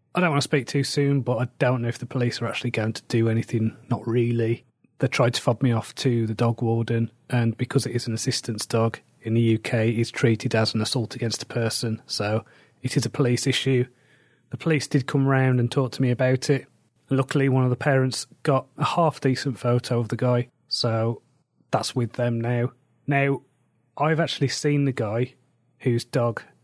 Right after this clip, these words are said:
attacked Digit with the dog, still with the dog, three times over the past week. My wife saw him as well. So if the police are actually after him, then they'll know exactly when to find him. I've let them know.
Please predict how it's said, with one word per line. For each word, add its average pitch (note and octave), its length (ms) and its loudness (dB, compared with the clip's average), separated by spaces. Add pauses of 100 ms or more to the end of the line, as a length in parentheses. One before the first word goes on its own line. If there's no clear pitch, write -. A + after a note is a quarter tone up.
(100)
attacked - 320 -10
Digit A#2 340 -2 (100)
with D3 240 0
the C3+ 80 0
dog, A#2 420 2
still D#3+ 300 2
with B2 140 2
the G#2 80 -6
dog, A2 300 -4 (380)
three C#3+ 220 -2
times B2+ 340 2
over A#2 140 0
the A2+ 80 -6
past - 280 -4
week. A#2+ 360 -2 (180)
My A#2+ 100 0
wife C#3 220 0
saw C3+ 220 0
him A#2+ 100 2
as A#2 140 0
well. A#2 360 0 (420)
So B2 420 0 (160)
if - 100 -16
the - 80 -2
police D#3+ 480 -2 (560)
are C#3+ 140 2
actually B2+ 580 0 (260)
after D3+ 300 0
him, A#2 300 -2 (520)
then A#2+ 300 0
they'll C#3 140 2
know D#3 140 4
exactly D3+ 260 0
when D#3+ 100 4
to - 100 -6
find F#3+ 240 2
him. A2+ 200 0 (120)
I've D#3+ 140 0
let E3 140 0
them B2 100 -2
know. C3 300 2